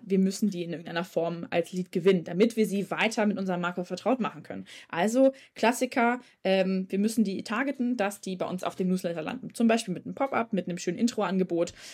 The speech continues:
Äh, Klassiker zehn Prozent, aber da könnt ihr ganz kreativ sein, was auch immer eure Marke,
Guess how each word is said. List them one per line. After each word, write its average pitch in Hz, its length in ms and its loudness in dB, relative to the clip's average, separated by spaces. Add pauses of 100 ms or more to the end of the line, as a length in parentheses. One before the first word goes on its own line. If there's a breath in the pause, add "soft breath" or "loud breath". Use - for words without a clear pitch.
(120 loud breath)
Äh, 170 280 2
Klassiker 196 440 -4
zehn 202 180 0
Prozent, 214 360 0
aber 190 100 0
da 180 60 2
könnt 190 180 -4
ihr 196 60 -4
ganz 214 180 -2
kreativ 233 400 0
sein, 208 240 2
was 185 200 -4
auch - 120 -4
immer 220 200 4
eure 190 180 -2
Marke, 180 400 0